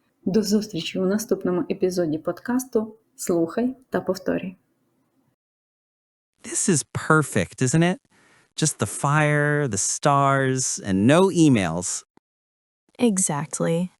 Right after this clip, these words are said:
Speaker 3: I really needed this break. You know, I'm going to take more weekends like this next year.
Speaker 2: Good idea. I think I'll do the same. I'd like to spend more time outdoors.
Speaker 3: Yeah. I'm always busy with work,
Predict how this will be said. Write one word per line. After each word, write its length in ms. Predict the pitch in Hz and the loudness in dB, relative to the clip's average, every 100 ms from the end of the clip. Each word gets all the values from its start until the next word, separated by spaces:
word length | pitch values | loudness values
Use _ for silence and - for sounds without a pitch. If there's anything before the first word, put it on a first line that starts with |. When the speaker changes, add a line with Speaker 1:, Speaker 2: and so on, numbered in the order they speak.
| _ | _
Speaker 3:
I 80 | 233 | 0
really 420 | 233 202 220 220 | 2 4 4 4
needed 380 | 208 180 175 175 | 4 2 0 -2
this 180 | 170 - | -2 -2
break. 420 | - 170 190 - - - - _ _ - | -2 -4 -6 -10 -20 -20 -20 _ _ 2
You 140 | 208 | 4
know, 240 | 220 226 - _ | 6 2 -2 _
I'm 140 | 220 226 | 2 2
going 220 | 254 415 | 2 0
to 100 | 427 | -2
take 220 | - 302 | -2 2
more 260 | 233 196 220 | 4 4 4
weekends 480 | 220 240 - 254 208 | 2 0 2 2 2
like 200 | 185 - | -2 -2
this 200 | 165 - | -4 -2
next 300 | 180 - - | -2 -2 -4
year. 260 | 160 202 - _ _ _ _ _ _ _ _ _ | -4 -6 -8 _ _ _ _ _ _ _ _ _
Speaker 2:
Good 140 | 175 285 | 2 4
idea. 640 | 311 131 214 175 90 - _ _ _ _ _ | 4 2 2 0 -4 -12 _ _ _ _ _
I 80 | 180 | 0
think 200 | 294 - | 0 2
I'll 80 | 359 | 2
do 140 | 277 | 2
the 100 | 233 | 0
same. 460 | - - 180 92 - _ _ _ _ _ 220 | 0 0 0 -2 -6 _ _ _ _ _ -6
I'd 140 | 196 233 | -2 -2
like 140 | 311 | -2
to 80 | 370 | -4
spend 240 | - 320 | -2 2
more 160 | 277 220 | 2 2
time 280 | - 190 196 | 2 2 2
outdoors. 800 | 196 127 120 180 131 117 - - _ _ _ _ _ _ _ _ _ _ | 0 0 0 0 -2 -4 -8 -10 _ _ _ _ _ _ _ _ _ _
Speaker 3:
Yeah. 460 | 208 220 190 - 185 _ _ _ _ | 0 2 2 0 -8 _ _ _ _
I'm 180 | 226 220 | 2 4
always 380 | 208 226 302 302 | 2 2 2 0
busy 260 | 233 214 233 | 0 2 2
with 180 | 226 | 2
work, 460 | 190 170 185 285 - | 2 0 0 -2 -10